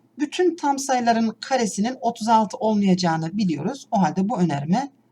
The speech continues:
yanlış bir önermedir. Dolayısıyla Q sıfıra denk olur. R önermesi her rasyonel sayı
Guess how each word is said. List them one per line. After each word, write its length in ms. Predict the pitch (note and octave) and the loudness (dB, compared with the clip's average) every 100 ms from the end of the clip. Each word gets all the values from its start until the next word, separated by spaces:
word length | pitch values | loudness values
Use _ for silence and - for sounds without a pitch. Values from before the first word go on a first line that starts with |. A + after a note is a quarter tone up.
| _ | _
yanlış 460 | A3+ F#3+ F3 F#3 A3 | 2 4 2 0 -6
bir 100 | G3+ | 0
önermedir. 600 | F#3 D#3 D3 C#3 C3+ - | 2 2 -2 -8 -10 -8
Dolayısıyla 440 | A3+ F#3 - D#3+ E3+ | -2 -2 -2 -6 -6
Q 200 | - G#3+ B3+ - _ _ | -4 -2 -2 -6 _ _
sıfıra 460 | - - F#3 G#3+ G3+ | -8 -6 0 0 2
denk 200 | G3 G3 - | 0 0 -6
olur. 280 | C#3+ B2+ - _ _ - - _ | -6 -6 -12 _ _ -20 -20 _
R 220 | G#3+ D#4 F4 | 0 2 2
önermesi 680 | B3+ A3 F#3 F#3 B3+ D4+ - _ | 0 2 2 0 -2 -4 -6 _
her 280 | - D#4+ C#4+ | 0 2 4
rasyonel 420 | A#3 F#3+ F#3+ F3 | 2 2 4 4
sayı 460 | F3 A3+ G#3 C#4 | 2 -2 -2 -2